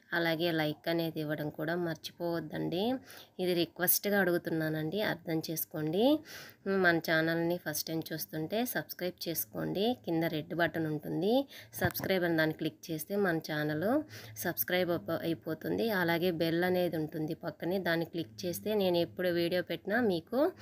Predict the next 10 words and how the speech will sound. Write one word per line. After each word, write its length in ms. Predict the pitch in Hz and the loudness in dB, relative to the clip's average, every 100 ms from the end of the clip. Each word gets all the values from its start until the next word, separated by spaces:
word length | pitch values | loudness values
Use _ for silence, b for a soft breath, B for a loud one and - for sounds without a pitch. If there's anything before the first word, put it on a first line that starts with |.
| B B B | B B B
అది 140 | 190 190 | 2 4
నోటిఫికేషన్ 760 | 175 165 170 - - 160 - | 4 4 0 -4 -4 -2 0
వచ్చి 280 | 151 147 226 | -2 0 0
వీడియో 320 | 202 170 165 | 2 2 2
మీ 180 | 170 156 | 2 2
దాంట్లోకి 760 | 160 160 156 160 - 226 254 320 - - _ - | 0 -2 -2 -4 -6 -2 0 0 -2 -12 _ -8
వస్తుందన్నమాట. 800 | 170 - 185 175 170 165 160 156 220 294 302 B B B B | -4 -2 -2 -2 0 0 -2 2 4 4 2 B B B B
అందుకని 500 | 180 165 160 175 190 | 2 2 2 2 2
ఇంతలా 260 | 170 165 | 2 2
చెప్తున్నానండి, 1080 | 160 - 160 - 170 165 160 165 175 240 320 | -2 -2 -8 -4 0 2 0 -2 2 4 4